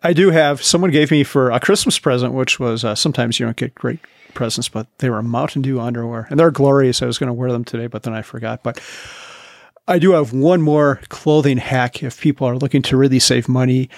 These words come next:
on clothing, and I'd like to hear your thoughts on this. How about a nudist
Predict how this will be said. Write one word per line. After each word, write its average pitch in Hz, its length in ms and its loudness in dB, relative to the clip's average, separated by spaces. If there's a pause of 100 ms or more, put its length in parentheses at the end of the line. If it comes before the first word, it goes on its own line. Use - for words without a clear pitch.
(220)
on 135 140 -2
clothing, 123 420 2
and 113 140 -2
I'd 110 140 -2
like 123 120 2
to 127 80 2
hear 131 140 2
your 120 120 2
thoughts 120 360 -2
on 117 160 -4
this. - 300 -4 (360)
How 143 140 0
about 139 300 2
a 120 120 -4
nudist 139 600 2